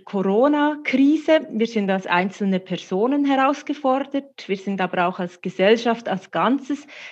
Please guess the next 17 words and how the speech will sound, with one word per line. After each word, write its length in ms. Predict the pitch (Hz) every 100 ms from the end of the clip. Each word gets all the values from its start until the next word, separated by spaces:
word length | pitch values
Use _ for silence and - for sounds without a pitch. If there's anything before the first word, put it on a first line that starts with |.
| -
herausgefordert, 1500 | 247 220 247 302 - - 294 277 269 285 294 294 - - - - - - - _
hier 400 | _ - 233 262 -
mit 360 | 214 214 -
dieser 300 | 208 214 233
Situation 840 | 208 - 190 202 196 202 185 190 190
umzugehen. 1000 | - 208 190 - 208 - 180 151 151 - _ _ _ _ _ - _ -
Wir 100 | 247
sind 320 | 247 220 214
alle 340 | 196 226 285
daran, 480 | 247 226 220 254 240 -
Wege 440 | 190 202 277 330
zu 140 | 330 311
finden, 560 | - 294 320 - 330 320
mit 160 | 247 233
dieser 220 | 247 254
Herausforderung 880 | 220 202 214 220 - 226 214 214 196
umzugehen. 1160 | - 208 254 311 - 302 294 294 302 302 -